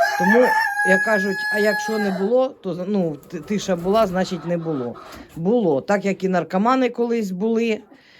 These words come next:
і все, і алкоголіки були, і все на світі. Або тільки за це всі мовчали, і ніхто нічого не казав. Так що, любі мої друзі, е, бережіть свою птицю.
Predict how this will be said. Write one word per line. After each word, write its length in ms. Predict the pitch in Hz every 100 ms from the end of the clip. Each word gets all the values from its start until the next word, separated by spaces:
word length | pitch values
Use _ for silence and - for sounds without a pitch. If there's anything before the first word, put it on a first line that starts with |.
| - - - - - - -
і 80 | 202
все, 280 | 165 247 233
і 100 | 196
алкоголіки 720 | 190 175 170 214 254 240 220 220
були, 300 | 208 220 214
і 100 | 180
все 200 | 135 202
на 120 | 185
світі. 420 | - 160 143 156
Або 260 | 170 196 208
тільки 340 | 208 196 190 -
за 140 | 156
це 180 | - 202 -
всі 220 | - 202
мовчали, 580 | 185 156 - 220 220 202
і 60 | 175
ніхто 280 | 165 147 185
нічого 300 | 175 - 170
не 80 | 151
казав. 380 | 151 139 123 113 - - - - - - - _ _ _ - - 294 _ _ _ 330 330 320 _ - - 320
Так 140 | 165
що, 160 | 175 247
любі 260 | 247 220
мої 240 | 226 220 208
друзі, 440 | 202 220 196 196
е, 140 | 202 190 185 - - 180 175 988 988 960 - - - - 190
бережіть 500 | 190 180 196 190 -
свою 400 | 180 170 160 139
птицю. 640 | - 185 240 - 254